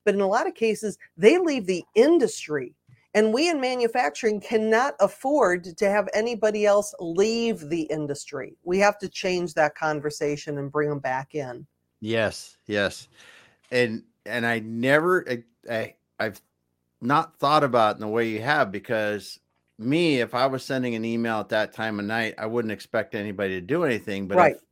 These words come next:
Speaker 2: if, if someone is like, like my son, he
Speaker 1: Mm-hmm.
Speaker 2: can't turn the notifications off his phone.
Speaker 1: Exactly.
Speaker 2: He can't.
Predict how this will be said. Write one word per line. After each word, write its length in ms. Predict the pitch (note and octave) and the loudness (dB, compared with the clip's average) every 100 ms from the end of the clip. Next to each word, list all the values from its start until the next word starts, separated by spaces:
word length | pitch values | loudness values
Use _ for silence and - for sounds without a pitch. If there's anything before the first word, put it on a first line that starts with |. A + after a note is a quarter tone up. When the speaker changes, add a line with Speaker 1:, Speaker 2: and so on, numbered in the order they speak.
| - | -10
Speaker 2:
if, 200 | A2 G#2 | -8 -8
if 60 | |
someone 600 | - D#3+ E3+ D#3+ C#3 A#2+ - - | -4 0 2 4 2 0 -4 -6
is 380 | A#2 A2+ G2+ | -2 -2 -2
like, 320 | A2+ A2+ G#2 - - _ G#2+ | -2 -2 -2 -12 -20 _ -8
like 160 | A#2 | -6
my 120 | B2 | -6
son, 440 | A#2 - C#3 G2 D#2 _ _ _ _ _ _ _ - F3+ | -6 -6 -4 -6 -8 _ _ _ _ _ _ _ -10 -6
he 80 | |
Speaker 1:
Mm-hmm. 120 | F#3 A3+ | -4 -2
Speaker 2:
can't 300 | C#3+ D3 - | -2 -2 -4
turn 220 | C#3 C3 | -4 -2
the 80 | A#2+ | 0
notifications 760 | A#2 G#2+ - - G#2+ G2 G2 | 0 -2 -6 -8 -6 -6 -6
off 180 | F#2 F2 | -6 -6
his 140 | E2+ | -14
phone. 160 | - F#3+ | -6 -4
Speaker 1:
Exactly. 600 | F#3+ G3+ B3+ - C#3 C3+ | 4 6 6 2 -6 -6
Speaker 2:
He 220 | A#2 A2 - | -8 -8 -6
can't. 480 | - D3 G#2+ - | 0 2 2 -4